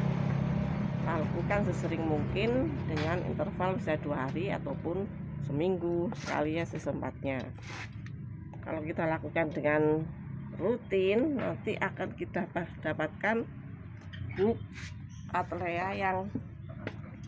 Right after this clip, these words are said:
gemuk seperti ini, teman-teman.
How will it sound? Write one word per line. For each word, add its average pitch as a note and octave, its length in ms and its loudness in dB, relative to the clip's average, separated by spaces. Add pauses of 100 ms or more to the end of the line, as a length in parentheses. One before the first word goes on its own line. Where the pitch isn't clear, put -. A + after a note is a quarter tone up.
(180)
gemuk G3+ 320 4 (1400)
seperti - 480 -2
ini, E3+ 240 2
teman-teman. C3+ 640 0